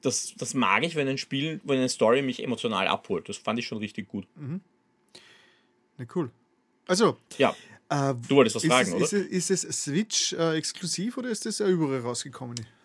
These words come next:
Speaker 1: Es ist aktuell ein, ein Switch-exklusives Spiel. Ich
Speaker 2: Mhm.
Speaker 1: denke auch dran, ich glaube auch, dass es wirklich ein Switch-exklusives Spiel bleibt. War ja auch damals eben ein,
Speaker 2: Ja.
Speaker 1: äh, Nintendo-exklusives Spiel.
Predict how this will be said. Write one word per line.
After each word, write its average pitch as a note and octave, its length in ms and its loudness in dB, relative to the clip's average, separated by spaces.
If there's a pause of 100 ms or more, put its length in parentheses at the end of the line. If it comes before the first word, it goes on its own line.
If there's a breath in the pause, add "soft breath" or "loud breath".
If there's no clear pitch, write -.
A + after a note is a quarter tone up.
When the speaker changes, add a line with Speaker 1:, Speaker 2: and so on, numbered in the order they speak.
Speaker 1:
Es - 140 -8
ist - 180 -10
aktuell - 380 2
ein, C#3+ 180 -4
ein B2 220 -2
Switch-exklusives D3 840 0
Spiel. - 180 -4
Ich D3 60 0
Speaker 2:
Mhm. G#3+ 80 -2
Speaker 1:
denke - 240 0
auch - 100 -2
dran, B2 360 -2
ich - 100 -8
glaube C#3 200 4
auch, E3 80 -2
dass B2 140 -4
es A2+ 100 -4
wirklich C#3 220 -2
ein B2 60 -2
Switch-exklusives - 1400 -6
Spiel A#2 200 -2
bleibt. G2 420 2 (340 loud breath)
War G#2+ 280 2
ja C#3+ 140 6
auch - 160 0
damals G2 400 0
eben G#2+ 240 -8
ein, G2 380 -2 (580 soft breath)
Speaker 2:
Ja. A2 220 2
Speaker 1:
äh, A2+ 40 -2
Nintendo-exklusives A#2+ 1000 0
Spiel. C3+ 300 -2